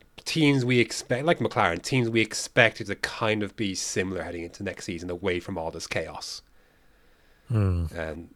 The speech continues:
Speaker 1: certainly with Leclerc's side of things. So we'll see what happens with Sainz, of course, but, uh, but certainly we kind of known for a while that Leclerc was gonna be off the table.
Speaker 2: Yeah.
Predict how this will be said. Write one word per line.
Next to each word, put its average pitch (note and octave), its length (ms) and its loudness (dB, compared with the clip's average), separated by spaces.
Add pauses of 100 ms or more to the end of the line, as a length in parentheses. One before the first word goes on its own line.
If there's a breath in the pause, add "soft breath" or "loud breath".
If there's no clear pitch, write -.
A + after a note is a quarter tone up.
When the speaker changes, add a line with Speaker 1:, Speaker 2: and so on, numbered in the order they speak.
(160)
Speaker 1:
certainly A2 340 4
with F#2+ 180 -2
Leclerc's - 400 -2
side D#2 160 -2
of D#2 60 -12
things. - 260 -8
So F2+ 140 -4
we'll A2+ 120 0
see A3 140 4
what F#3 80 6
happens C#3+ 200 4
with A#2+ 100 0
Sainz, B2+ 240 2
of A2+ 60 -6
course, B2 280 2
but, - 300 -2 (720 soft breath)
uh, F#2 200 -10
but G#2 160 2
certainly G2+ 540 2
we G2+ 220 -4
kind A2 300 2
of F#2 100 -4
known G2 400 0
for G#2+ 80 -2
a F#2+ 60 2
while F2 120 2
that E2+ 140 -8
Leclerc - 420 -4
was - 80 -8
gonna F2 140 -4
be E2+ 100 -4
off D#2+ 160 -8
the - 60 -20
table. - 360 -12 (1040)
Speaker 2:
Yeah. A2+ 220 6